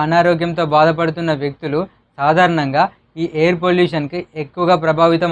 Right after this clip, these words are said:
అవుతారు. నగరాల్లో ఈ ఎయిర్ పొల్యూషన్ అనేది ఎక్కువగా ఉండడం వల్ల అక్కడి ప్రజలు కూడా ప్రమాదంలో ఉంటారు.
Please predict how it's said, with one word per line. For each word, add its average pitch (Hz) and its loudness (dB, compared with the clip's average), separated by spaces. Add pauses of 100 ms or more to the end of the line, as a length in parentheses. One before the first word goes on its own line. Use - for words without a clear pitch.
అవుతారు. 117 -6 (340)
నగరాల్లో 156 2 (280)
ఈ - -4 (160)
ఎయిర్ 170 0
పొల్యూషన్ 180 0
అనేది 170 -2 (100)
ఎక్కువగా 175 -2
ఉండడం 165 0
వల్ల 127 -4 (420)
అక్కడి 160 -4
ప్రజలు 170 0
కూడా 151 4 (320)
ప్రమాదంలో 170 2 (120)
ఉంటారు. 123 -4